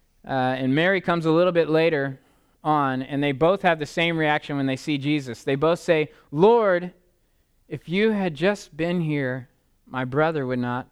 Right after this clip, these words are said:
have died." Now, for us who know the end of the story, that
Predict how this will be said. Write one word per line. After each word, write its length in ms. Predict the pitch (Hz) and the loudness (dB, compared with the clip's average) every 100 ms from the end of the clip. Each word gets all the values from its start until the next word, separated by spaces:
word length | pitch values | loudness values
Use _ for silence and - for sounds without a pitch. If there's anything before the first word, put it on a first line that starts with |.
| _ | _
have 160 | 117 110 | -18 -10
died." 400 | 117 113 101 _ _ _ _ _ _ _ _ _ _ _ _ _ _ _ _ _ _ _ _ _ _ _ _ _ _ _ _ _ _ _ _ _ _ _ _ _ _ _ _ | -8 -8 -10 _ _ _ _ _ _ _ _ _ _ _ _ _ _ _ _ _ _ _ _ _ _ _ _ _ _ _ _ _ _ _ _ _ _ _ _ _ _ _ _
Now, 220 | 165 160 | 0 0
for 160 | 175 190 | 4 4
us 160 | 220 | 4
who 80 | 226 | 0
know 160 | 208 190 | 2 2
the 120 | 180 | 2
end 140 | 190 | 0
of 60 | 180 | -2
the 80 | 147 | -4
story, 480 | - 196 220 160 147 | 0 2 4 2 2
that 240 | 147 | 0